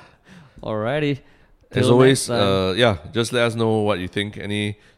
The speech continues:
Speaker 2: thoughts you have about podcast, and if you need any more information about places to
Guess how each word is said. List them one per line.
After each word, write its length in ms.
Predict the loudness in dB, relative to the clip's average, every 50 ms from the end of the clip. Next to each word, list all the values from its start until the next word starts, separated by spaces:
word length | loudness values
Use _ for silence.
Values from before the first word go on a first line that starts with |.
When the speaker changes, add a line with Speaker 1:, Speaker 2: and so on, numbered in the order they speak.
| _ _
Speaker 2:
thoughts 280 | -6 -6 -6 -6 -6 -6
you 80 | -4 -4
have 160 | -4 -4 -4
about 320 | -6 -6 -8 -10 -12 _
podcast, 580 | -10 -10 -10 -8 -6 -4 -4 -4 -4 -6 -10 -10
and 320 | -8 -8 -8 -8 -12 -14 -16 _ -20 _ _ _ -12
if 80 | -8 -6
you 80 | -4
need 140 | -2 0 0
any 100 | 0 0
more 180 | 0 0 0 -2
information 480 | -4 -6 -6 -4 -4 -4 -4 -4 -6 -4
about 220 | -4 -4 -6 -6
places 360 | -6 -8 -8 -8 -10 -12 -12
to 180 | -12 -12 -12